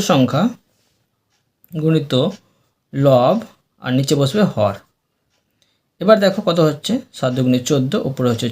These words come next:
চোদ্দো, নিচে হচ্ছে ছয়। এটাকে যদি আমি কাটাকুটি করি, কাটাকুটি দাঁড়াচ্ছে, দেখো দুটোকে যাচ্ছে দুই দিয়ে,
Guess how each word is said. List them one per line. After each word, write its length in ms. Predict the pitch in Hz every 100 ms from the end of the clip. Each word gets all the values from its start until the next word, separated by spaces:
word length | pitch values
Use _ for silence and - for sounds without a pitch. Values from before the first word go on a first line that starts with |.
| -
চোদ্দো, 320 | 120 131 180 262 - _ _ _ _ _ _ -
নিচে 200 | 143 143
হচ্ছে 220 | 127 127 196 -
ছয়। 240 | 113 95 110 - _ _ _ _ _ _ -
এটাকে 160 | 196
যদি 140 | 208 208
আমি 200 | 185 180 285 _ _ _ _ _ _ _ _ _ _ _ _ _ _ _ _ _ 151
কাটাকুটি 340 | 175 190 190 185
করি, 160 | 147 220 - _
কাটাকুটি 340 | 139 139 139 131 - - 135
দাঁড়াচ্ছে, 420 | 143 139 - 180 277 - _ _ - - -
দেখো 160 | 123 147
দুটোকে 280 | 143 165 185 165
যাচ্ছে 240 | 131 - 240 - _ _ _ _ _
দুই 180 | 151 156
দিয়ে, 140 | 127